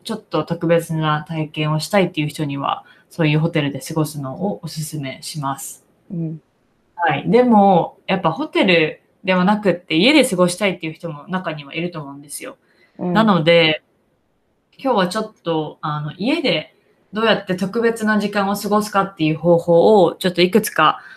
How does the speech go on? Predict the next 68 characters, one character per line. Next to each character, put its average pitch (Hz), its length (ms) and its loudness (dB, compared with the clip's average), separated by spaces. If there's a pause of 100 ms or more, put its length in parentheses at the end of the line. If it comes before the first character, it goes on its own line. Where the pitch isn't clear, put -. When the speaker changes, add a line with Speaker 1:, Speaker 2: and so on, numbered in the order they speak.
(200)
Speaker 1:
あ 165 180 2
の、 160 580 2 (260)
見 180 180 2
つ - 80 -6
け 190 140 0
た 185 160 0
の 143 160 -4
で、 151 400 -4 (160)
そ - 160 -10
れ 208 220 -2
を 214 140 -2
話 214 400 2
し 269 140 -6
つ - 0 -
つ、 - 140 0
私 156 360 2
た 175 100 -6
ち 160 140 -6
も、 160 340 -4 (160)
あ 156 200 -2
の、 151 220 -6
や 175 80 -2
っ - 20 -10
ぱ 175 120 -2
コ 294 120 2
ロ 277 80 6
ナ 190 220 2
の 151 140 -4
間 160 240 2
で 156 160 2
家 170 140 6
で 156 120 2
過 - 120 -12
ご 170 100 0
す - 80 -8
こ 160 100 -10
と 202 100 -8
が - 140 -4
多 175 100 4
か 165 120 0
っ 156 100 -6
た 143 80 -12
の 143 120 -12
で、 160 360 -4 (800)
実 170 100 -14
際 170 300 -2
に 165 160 0
私 170 280 0
た - 60 -20
ち 156 120 -12
が 147 100 -6
こ - 160 -2
う - 20 2
や 156 60 2
っ - 80 -8
て 160 140 -2
過 165 120 -10
ご 170 120 2
し 165 100 -4
て - 180 -2
い 170 40 2
ま 180 120 4
し 180 60 -2
た 151 120 -4
み 143 100 -4
た 135 120 -6
い 139 60 -6
な、 - 200 -4